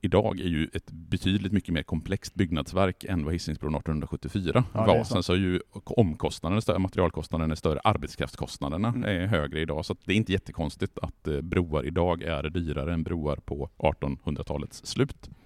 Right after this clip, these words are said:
Speaker 2: Ja, så, eh, vad gör staden sen med sitt nyförvärv?
Speaker 1: Ja, en av anledningarna till att man köpte in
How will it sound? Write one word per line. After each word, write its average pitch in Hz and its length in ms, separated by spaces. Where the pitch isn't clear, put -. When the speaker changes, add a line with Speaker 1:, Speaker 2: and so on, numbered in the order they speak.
Speaker 2:
Ja, 131 440
så, 170 420
eh, 160 280
vad 160 200
gör 170 220
staden 151 440
sen 131 220
med 120 120
sitt 127 160
nyförvärv? 107 520
Speaker 1:
Ja, 156 440
en 151 220
av 151 100
anledningarna 120 500
till 107 220
att 85 80
man 98 200
köpte - 380
in 135 260